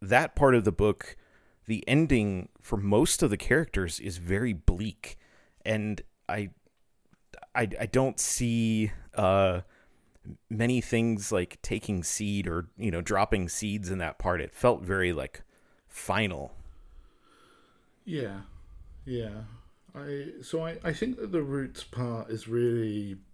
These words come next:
Speaker 2: beautifully written, and, uh, quite a lot of people that I saw online, you know, in, in Goodreads and places like that, like, not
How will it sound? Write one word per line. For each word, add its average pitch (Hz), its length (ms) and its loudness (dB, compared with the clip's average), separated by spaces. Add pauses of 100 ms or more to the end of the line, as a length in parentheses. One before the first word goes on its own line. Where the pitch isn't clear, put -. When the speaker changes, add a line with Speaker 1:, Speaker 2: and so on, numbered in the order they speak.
(800)
Speaker 2:
beautifully 120 680 -4
written, 104 540 -4
and, 104 360 -10
uh, 123 120 -4 (120)
quite - 180 -2
a 165 40 2
lot 143 160 2
of 120 100 -10
people 110 720 -2 (920)
that 110 140 -10
I 104 60 -8
saw 107 220 -6
online, 98 680 -8 (160)
you 107 80 -2
know, 98 80 -2
in, 101 340 -4
in 98 220 -6
Goodreads 87 540 -4
and 87 120 -10
places 85 420 -10
like 82 200 -12
that, 78 200 -12
like, 80 120 -8
not 123 80 6